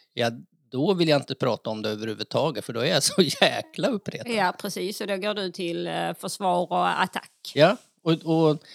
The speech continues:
Speaker 1: liksom, vad är det som gör att du inte kan säga direkt, gå, eh, på sak, liksom till saken och, och säga att, "Ja, men du, eh, så här upplevde jag det."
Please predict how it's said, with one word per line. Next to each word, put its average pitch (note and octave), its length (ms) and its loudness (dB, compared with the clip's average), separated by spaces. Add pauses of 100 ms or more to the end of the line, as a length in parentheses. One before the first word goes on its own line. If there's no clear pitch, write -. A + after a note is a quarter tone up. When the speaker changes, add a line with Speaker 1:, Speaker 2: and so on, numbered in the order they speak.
(160)
Speaker 1:
liksom, F#3+ 460 -4
vad G#3 100 2
är G3+ 140 6
det F#3 60 4
som F#3+ 200 2
gör F3+ 180 6
att F3 100 2
du G3 60 -2
inte E3+ 140 -2
kan E3+ 160 0
säga D#3 500 2
direkt, E3 640 0 (840)
gå, E3 300 0 (400)
eh, D3 300 -2 (140)
på - 120 -8
sak, - 420 0 (200)
liksom D#3+ 300 -6
till - 120 -2
saken D3+ 680 0
och, D3+ 240 -2
och D#3+ 80 -4
säga D#3 320 0
att, - 100 -4
"Ja, F3+ 80 0
men F#3+ 140 -2
du, F3+ 360 2
eh, D#3+ 60 0 (560)
så - 340 2
här D#3+ 300 6
upplevde C#3+ 440 0
jag B2 160 0
det." F3 140 -4